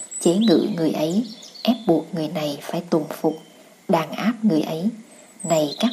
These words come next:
vị khất sĩ, nếu vị khất sĩ trong khi quán chiếu để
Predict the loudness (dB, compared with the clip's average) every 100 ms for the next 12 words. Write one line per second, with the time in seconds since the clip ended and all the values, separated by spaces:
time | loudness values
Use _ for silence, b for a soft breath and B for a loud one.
0 | 4 2 2 -2 -2 2 2 2 -2 -6
1 | B B B -2 0 2 2 2 0 -2
2 | 0 2 2 2 -4 -2 -2 -2 -4 -2
3 | 0 0 -2 0 -2 2 2 2 0 B
4 | B B 0 4 4